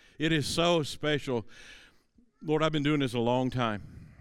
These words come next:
and I am still amazed that I can sit down and open your word, and you can show me something I have never seen before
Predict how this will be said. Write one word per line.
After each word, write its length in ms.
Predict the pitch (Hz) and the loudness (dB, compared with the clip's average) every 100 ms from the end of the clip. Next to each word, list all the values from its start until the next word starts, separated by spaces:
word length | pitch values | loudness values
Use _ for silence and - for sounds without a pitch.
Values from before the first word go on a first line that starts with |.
| - - - _ _ - _ _ _ _ _ _ _ _ 147 | -20 -20 -20 _ _ -20 _ _ _ _ _ _ _ _ -2
and 160 | 147 | 2
I 140 | 139 143 | 2 2
am 120 | 120 | 0
still 320 | - 139 139 | -2 -2 0
amazed 500 | 135 117 95 95 - | 2 0 -2 -6 -10
that 120 | 107 | -6
I 100 | 104 | -4
can 160 | 104 101 | -4 -8
sit 260 | - 127 | -8 -8
down 360 | 110 113 107 104 | -6 -4 -4 -4
and 100 | 92 - | -8 -8
open 320 | 107 - 110 | -8 -6 -6
your 120 | 107 | -6
word, 380 | 101 107 107 104 | -6 -4 -4 -4
and 260 | 101 95 | -6 -8
you 140 | 101 143 | -4 -6
can 160 | 107 | -6
show 300 | 92 - 120 | -10 -8 -6
me 140 | 120 117 | -4 -6
something 440 | - 117 113 113 | -6 -8 -6 -6
I 140 | 110 107 | -4 -6
have 180 | 87 | -6
never 260 | 92 113 113 | -6 -6 -6
seen 360 | 95 120 123 120 | -8 -6 -4 -4
before 560 | 104 - 120 127 127 | -6 -6 -2 -2 -2